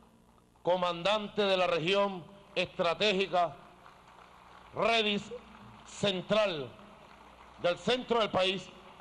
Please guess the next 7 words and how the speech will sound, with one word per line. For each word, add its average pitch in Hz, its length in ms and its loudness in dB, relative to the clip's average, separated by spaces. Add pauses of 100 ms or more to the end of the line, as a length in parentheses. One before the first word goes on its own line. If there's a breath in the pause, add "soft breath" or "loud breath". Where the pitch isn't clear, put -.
(360)
Tremenda 202 480 0
labor 202 300 2
ha 185 60 0
cumplido 185 600 -2 (1400)
en 170 100 0
el 170 140 0
Zulia, 180 600 0